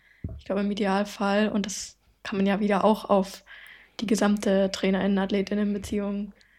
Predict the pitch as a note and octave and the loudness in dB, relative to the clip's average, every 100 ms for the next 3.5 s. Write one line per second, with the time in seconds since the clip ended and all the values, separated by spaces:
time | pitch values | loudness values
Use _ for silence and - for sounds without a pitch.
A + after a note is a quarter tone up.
0 | _ _ - G#3+ G#3 - - G#3+ G#3+ G#3+ | _ _ -6 -4 -2 -4 -2 2 4 4
1 | G3+ - G3+ G3+ G3+ G3+ A3+ A#3 A3+ - | 2 2 2 2 0 0 2 4 2 0
2 | F#3+ F#3+ F#3 G3 G3 - G3 G3 G3+ G3 | 2 4 2 0 -2 -2 0 0 0 -2
3 | F#3+ G3+ G3 G3+ | -2 -2 -2 -2